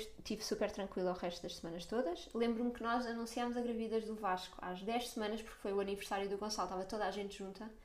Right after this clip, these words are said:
e para mim aquilo estava mais do que certo, e o Gonçalo verbalizar assim, "Bem", para a gente, para as pessoas todas, "isto é um bocado arriscado,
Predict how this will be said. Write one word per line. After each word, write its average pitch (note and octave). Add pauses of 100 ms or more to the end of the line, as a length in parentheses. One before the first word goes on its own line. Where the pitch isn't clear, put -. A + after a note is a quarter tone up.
(420)
e A3
para G#3+
mim A3
aquilo F#3
estava F#3
mais F#3+
do F#3+
que -
certo, -
e A3
o G#3+
Gonçalo A3
verbalizar A3+
assim, G3 (500)
"Bem", G#3 (220)
para F3
a F#3+
gente, F#3+
para -
as -
pessoas G3+
todas, E3 (400)
"isto -
é -
um C4+
bocado C4+
arriscado, B3